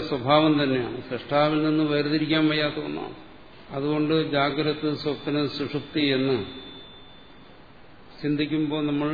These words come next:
ഭേദത്തിൽ നിന്നുകൊണ്ടാണ് ചിന്തിക്കുന്നത്. പക്ഷെ ഇവിടെ ആ സുഷുപ്തിയിൽ എത്തുമ്പോൾ പറയുന്നത് എന്താണ്? അവൻ സർവജ്ഞനാണ്, സർവേശ്വരനാണ് എന്ന് പറയുമ്പോൾ അവിടെ ആ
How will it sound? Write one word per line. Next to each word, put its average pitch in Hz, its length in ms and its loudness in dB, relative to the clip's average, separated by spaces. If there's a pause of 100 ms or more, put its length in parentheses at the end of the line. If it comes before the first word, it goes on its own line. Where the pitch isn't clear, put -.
(880)
ഭേദത്തിൽ 156 520 4
നിന്നുകൊണ്ടാണ് 156 440 4 (120)
ചിന്തിക്കുന്നത്. 80 520 -6 (640)
പക്ഷെ 139 280 -2
ഇവിടെ 160 200 2 (280)
ആ - 20 -8 (120)
സുഷുപ്തിയിൽ 165 560 2
എത്തുമ്പോൾ 165 380 0
പറയുന്നത് 156 340 4
എന്താണ്? 143 300 2 (1800)
അവൻ 135 140 -6 (140)
സർവജ്ഞനാണ്, 135 600 -2 (100)
സർവേശ്വരനാണ് 123 760 -4 (960)
എന്ന് 139 180 -2
പറയുമ്പോൾ 147 440 2 (1120)
അവിടെ 139 200 -2 (100)
ആ - 20 4